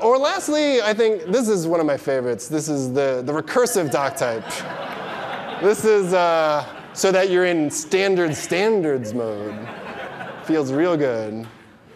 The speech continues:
Yeah, so I think we'll take our document, we'll give that, that upgrade. I think that, yeah, that feels pretty good. I like that. So lastly, I just wanna point this out. I,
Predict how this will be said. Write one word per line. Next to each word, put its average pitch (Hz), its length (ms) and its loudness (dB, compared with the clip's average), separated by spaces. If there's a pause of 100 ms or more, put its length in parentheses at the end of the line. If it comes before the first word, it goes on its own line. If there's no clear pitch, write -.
(160)
Yeah, 139 320 2
so 170 160 0
I 196 100 4
think 214 380 0
we'll 180 120 2
take 190 240 -2
our 156 120 0
document, 135 480 -2
we'll 143 100 0
give 143 160 -2
that, 127 240 0
that 120 160 -2
upgrade. 117 540 -2 (440)
I 120 120 -6
think 123 180 -6
that, 110 300 -8
yeah, 104 160 -6
that 104 160 -6
feels 101 200 -8
pretty 95 260 -12
good. 95 180 -8
I 95 60 -12
like 98 200 -10
that. - 220 -20 (480)
So 190 100 0
lastly, 240 300 2
I 208 40 2
just 208 120 -2
wanna 202 160 0
point 170 160 0
this 151 100 -4
out. 151 220 2
I, - 80 -8